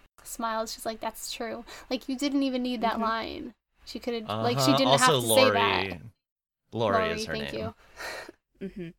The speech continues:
Speaker 2: This, I think this scene is what forty-year-old men think college girls do in their dorm rooms.
Speaker 1: And Dean,
Speaker 2: When they,
Speaker 1: apparently.
Speaker 2: when they think, when they think that they're not giving each other sexy pillow fights.
Speaker 3: Yes,
Speaker 2: Yeah.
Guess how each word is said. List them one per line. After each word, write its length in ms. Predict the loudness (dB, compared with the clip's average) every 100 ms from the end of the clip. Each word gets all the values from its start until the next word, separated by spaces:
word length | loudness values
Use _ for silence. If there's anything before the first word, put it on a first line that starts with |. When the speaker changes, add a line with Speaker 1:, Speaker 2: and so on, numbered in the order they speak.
| _
Speaker 2:
This, 260 | -6 -4 -2
I 120 | -4
think 220 | -4 -6 -6
this 160 | -6
scene 260 | -6 -6 -4
is 180 | -4 -2
what 320 | 2 0 -2
forty-year-old 720 | -4 0 0 2 4 4 2
men 300 | -2 -2 -2
think 360 | -4 -6 -6 -4
college 400 | 0 0 -2 -2
girls 280 | 0 0 -2
do 140 | -4
in 120 | -2
their 120 | -2
dorm 320 | 0 0 0 0
rooms. 480 | 0 0 -2 -8 -14 _ -4
Speaker 1:
And 220 | 0 2
Dean, 140 | 6 8
Speaker 2:
When 140 | 10
they, 80 | 8
Speaker 1:
apparently. 240 | 6 6
Speaker 2:
when 120 | 8 12
they 160 | 12
think, 420 | 10 4 2 2 -10 _ _ 0
when 220 | 6 10
they 180 | 10 10
think 240 | 8 4 6
that 120 | 8
they're 100 | 10
not 300 | 12 12 10
giving 240 | 4 2 2
each 180 | 0
other 200 | 0 0
sexy 380 | 0 0 0 -2
pillow 260 | -4 -2 -2
fights. 600 | -2 -6 -8 -8 -8 -4
Speaker 3:
Yes, 320 | 6 6 8
Speaker 2:
Yeah. 160 | 6